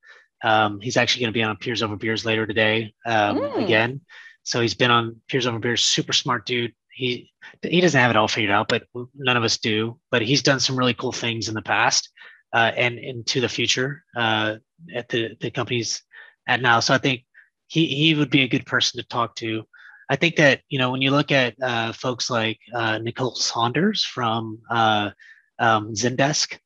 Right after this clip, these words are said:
Speaker 1: so she's the director of community there. She has, um, you know, user groups. She has an online community. She has those things, uh, uh, and, and other, uh, things that, you know, operate. She's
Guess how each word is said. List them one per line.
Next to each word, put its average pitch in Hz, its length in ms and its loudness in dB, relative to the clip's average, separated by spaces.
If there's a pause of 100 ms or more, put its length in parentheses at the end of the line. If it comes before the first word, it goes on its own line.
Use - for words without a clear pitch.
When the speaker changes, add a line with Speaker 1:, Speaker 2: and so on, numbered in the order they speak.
Speaker 1:
so - 120 -8
she's - 220 -2
the - 80 -4
director 120 380 0
of 110 120 -4
community 120 380 -2
there. 120 340 2
She 123 200 0
has, 113 420 -2 (580)
um, 101 480 -2 (160)
you 117 140 -2
know, 98 60 -2
user 120 280 -2
groups. 120 680 -4
She - 200 -4
has 101 460 -2
an 110 120 -14
online 117 440 0
community. 117 720 -2 (300)
She 127 140 -4
has 107 400 0
those 117 260 0
things, 120 440 -2 (400)
uh, 127 60 -2
uh, - 20 0
and, 131 840 -2
and 127 160 -4
other, 123 420 0 (160)
uh, 117 340 0 (160)
things 135 200 -2
that, 117 200 0
you 131 120 -12
know, 113 220 -6
operate. 135 420 0
She's - 340 -2